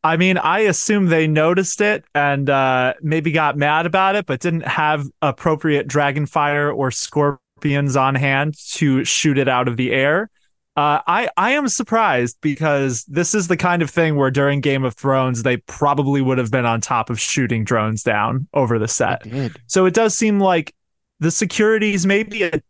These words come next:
Speaker 1: tiny bit laxer, laxer for House of the Dragon right now, which is okay. L-, you know, they don't need to be shooting drones down out of the sky. It's,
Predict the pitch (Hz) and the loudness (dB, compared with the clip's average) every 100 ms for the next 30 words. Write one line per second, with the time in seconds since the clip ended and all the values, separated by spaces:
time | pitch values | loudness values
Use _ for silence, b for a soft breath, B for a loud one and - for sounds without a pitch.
0 | - - - 147 160 170 160 175 147 165 | -12 -8 0 2 2 2 2 2 2 0
1 | 185 - 185 - _ 139 160 196 - 202 | -2 -2 -2 -2 _ -2 -2 0 -2 -2
2 | 196 _ _ - 160 175 175 170 147 143 | -4 _ _ -2 2 2 0 -2 -2 0
3 | 156 170 180 180 185 185 185 185 190 190 | 0 0 0 0 -2 -2 -2 0 -2 -2
4 | - - _ _ _ _ _ - 254 285 | -6 -10 _ _ _ _ _ -4 0 2
5 | 247 - 151 190 214 - - 131 117 196 | 0 0 0 0 -2 -8 -8 -6 0 2
6 | 156 120 139 190 226 180 147 131 - 139 | 2 0 2 2 2 2 0 0 -2 -2
7 | 123 113 - 131 117 117 120 104 104 104 | -2 -4 -4 0 0 0 0 2 2 0
8 | 98 - 107 - 104 95 104 110 | 0 -4 -6 -2 0 2 0 -2